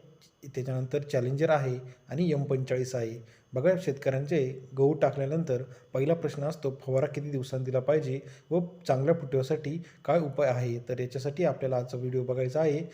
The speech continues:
शेतकरी चॅनलला नवीन असतील तर चॅनलला लाईक करा, सबस्क्राईब करा. पहिल्या फुटव्यासाठी आपल्याला फवारा कधी मारायचा व काय काय औषध द्यायचे आहे? तर गहू फुटवा हा कशावरती डिपेंड असतो? तर जे गव्हाचं जे बियाणं असेल किंवा जे मातीतील घटक असेल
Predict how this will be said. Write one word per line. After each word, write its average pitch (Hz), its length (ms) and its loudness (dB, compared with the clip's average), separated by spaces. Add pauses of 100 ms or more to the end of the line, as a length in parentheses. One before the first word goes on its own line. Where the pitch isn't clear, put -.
(280)
शेतकरी 143 300 0
चॅनलला 123 380 0
नवीन 131 320 0
असतील 156 420 -4
तर 151 60 -4
चॅनलला 123 500 -2
लाईक 131 300 -2
करा, 156 160 2
सबस्क्राईब 170 460 -4
करा. 123 260 0 (380)
पहिल्या 147 240 4
फुटव्यासाठी 135 720 0 (280)
आपल्याला 160 340 0
फवारा 135 300 2
कधी 135 260 -2
मारायचा 156 480 2 (340)
व 160 100 2
काय 147 220 2
काय 165 220 0
औषध 127 300 -2
द्यायचे 123 300 -4
आहे? 117 380 -10 (240)
तर 180 220 4
गहू 135 340 2
फुटवा 165 380 4
हा 135 120 0
कशावरती 131 440 -2
डिपेंड 131 320 -4
असतो? 139 340 -2 (340)
तर 170 120 2
जे 147 140 -4
गव्हाचं 123 400 0
जे 143 80 -4
बियाणं 123 360 0
असेल 139 320 0 (320)
किंवा 165 180 4
जे 180 100 4
मातीतील 131 420 0
घटक 131 300 -2
असेल 151 340 -2